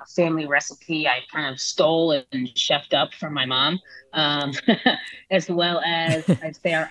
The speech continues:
Speaker 1: ox-, our oxtail patties would probably be our other popular item. And then lately it's been our, uh, our dou-, doubles with curry and chickpeas,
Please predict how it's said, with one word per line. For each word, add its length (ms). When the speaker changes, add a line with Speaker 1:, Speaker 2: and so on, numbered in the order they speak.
Speaker 1:
ox-, 440
our 120
oxtail 540
patties 540
would 140
probably 280
be 100
our 220
other 260
popular 320
item. 420
And 280
then 220
lately 580
it's 260
been 220
our, 340
uh, 260
our 140
dou-, 180
doubles 1200
with 300
curry 260
and 100
chickpeas, 880